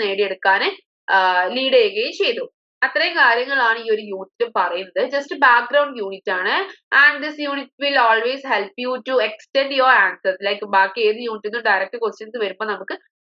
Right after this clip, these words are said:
എക്സ്റ്റെൻഡ് ചെയ്യാൻ വേണ്ടി ഇതായിരുന്നു ബാക്ക്ഗ്രൗണ്ട്, ഇതായിരുന്നു ആ ഒരു ടൈമിൽ ഉണ്ടായിരുന്ന ഹിസ്റ്റോറിക്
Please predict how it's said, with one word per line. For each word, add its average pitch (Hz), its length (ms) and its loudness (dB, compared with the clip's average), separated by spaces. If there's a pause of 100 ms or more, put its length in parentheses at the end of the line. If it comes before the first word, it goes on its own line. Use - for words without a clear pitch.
എക്സ്റ്റെൻഡ് 285 420 -4
ചെയ്യാൻ 240 260 2
വേണ്ടി 208 180 -2
ഇതായിരുന്നു 208 580 0
ബാക്ക്ഗ്രൗണ്ട്, 190 840 0
ഇതായിരുന്നു 208 720 -2
ആ 196 220 2
ഒരു 196 100 -2
ടൈമിൽ 196 420 -4
ഉണ്ടായിരുന്ന 190 320 -6
ഹിസ്റ്റോറിക് 196 720 -8